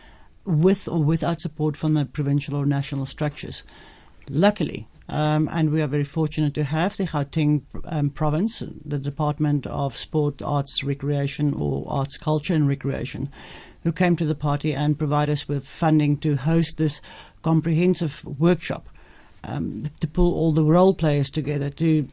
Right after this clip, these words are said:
to start a structure, whether it starts in the province, um, and it can roll, be rolled out in a national structure. Um, but yes, that was a great start for us. Um, we've got three years and a couple of months left before the next Paralympics.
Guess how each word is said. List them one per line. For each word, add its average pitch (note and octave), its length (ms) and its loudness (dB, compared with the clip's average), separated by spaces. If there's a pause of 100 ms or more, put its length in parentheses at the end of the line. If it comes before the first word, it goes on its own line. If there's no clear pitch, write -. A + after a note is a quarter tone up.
(100)
to E3 220 0
start - 480 0
a G#3 40 0
structure, D#3+ 440 0
whether D#3 280 2
it D#3 140 0
starts C#3+ 380 -2
in C3+ 100 0
the D3 60 2
province, G#3+ 500 0 (180)
um, D#3 420 2
and D#3 180 0
it C#3 100 -6
can D3+ 180 2
roll, D3 180 4
be D3+ 280 4
rolled C#3+ 260 2
out C#3+ 220 -2
in C#3+ 200 0
a C#3 180 0
national E3 480 0
structure. G3+ 520 -2 (680)
Um, E3 600 4 (320)
but F3+ 120 4
yes, A3 320 2 (160)
that - 160 4
was F#3+ 160 2
a F3+ 40 2
great F#3 320 4
start C#3+ 300 2
for A#2+ 160 -2
us. F3+ 300 0 (160)
Um, D#3 480 4
we've D3+ 240 0
got D3+ 320 2 (100)
three F3 220 0
years D#3+ 800 6
and C#3+ 380 2
a C#3 40 0
couple D3 260 0
of C#3 120 -4
months C#3 300 2
left F3+ 420 -2
before C#3 300 -4
the C#3 80 0
next C#3 260 0
Paralympics. E3+ 560 0